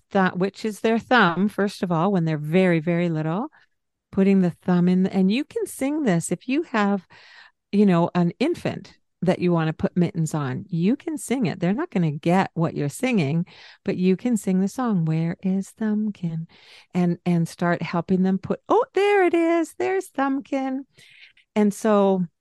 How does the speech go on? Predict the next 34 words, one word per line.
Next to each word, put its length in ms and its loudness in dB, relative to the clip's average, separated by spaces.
it 200 -2
gives 260 0
them 160 4
information 840 -2
about 320 -2
where 300 0
their 320 0
thumb 320 0
is 240 -2
and 140 -2
where 180 0
that 260 -2
thumb 280 -4
goes. 520 -4
And 440 0
by 180 0
wiggling 720 0
their 160 -2
fingers 600 -4
and 200 -4
their 260 -8
thumbs 520 -2
in 280 0
the 140 -6
course 380 -4
of 160 -6
the 140 -10
song, 580 -4
they're 200 -8
actually 520 -6
strengthening 1300 -2
those 260 0
little 260 0
muscles. 640 -6